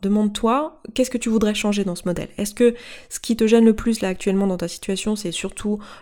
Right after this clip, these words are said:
euh, de te sentir dans le doute ou de te sentir dans un inconfort émotionnel, ou est-ce que ce qui te dérange le plus, c'est le résultat qui est « je n'ai pas de travail ». Demande-toi ce que tu veux changer et écris-toi un modèle avec la même circonstance où tu changes le résultat ou l'émotion.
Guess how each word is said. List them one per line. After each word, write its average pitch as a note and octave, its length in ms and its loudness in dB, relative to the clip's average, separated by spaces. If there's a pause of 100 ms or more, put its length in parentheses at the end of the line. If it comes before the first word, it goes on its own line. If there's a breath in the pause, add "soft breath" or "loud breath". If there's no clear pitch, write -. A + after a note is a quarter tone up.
(160 loud breath)
euh, D#3 320 0
de F#3 100 -2
te F#3 140 -2
sentir F#3 580 -2
dans F#3 140 0
le F#3+ 60 4
doute G#3 540 2
ou F3+ 300 -8
de F3+ 80 -4
te F3 140 -8
sentir F3+ 440 -4
dans E3+ 240 -6
un E3 80 -8
inconfort F#3 540 0
émotionnel, F3 540 -2
ou F#3 140 -2
est-ce G#3 100 -4
que - 80 -10
ce - 80 -12
qui F3+ 160 -12
te - 100 -14
dérange F3 380 -6
le F3 60 -8
plus, C4 180 -6
c'est G#3+ 100 -4
le F3+ 80 -4
résultat F#3 460 -2
qui G3 240 -6
est « - 40 0
je F#3+ 80 -4
n'ai F#3 120 -4
pas F3 100 -8
de - 80 -14
travail ». - 300 -8 (480 loud breath)
Demande-toi A#3 320 6
ce C#4 60 -2
que A#3 80 2
tu - 160 -2
veux G3 100 0
changer F3 340 -2 (560 loud breath)
et - 300 2 (160)
écris-toi C4 460 2
un A#3 60 6
modèle G#3 300 4
avec G3+ 220 0
la F3+ 80 0
même A#3+ 260 2
circonstance A#3 560 -4
où A3 60 -6
tu - 120 -10
changes C4 280 -2
le G#3 80 -4
résultat F#3 400 -2
ou A#3+ 60 2
l'émotion. G3+ 360 -2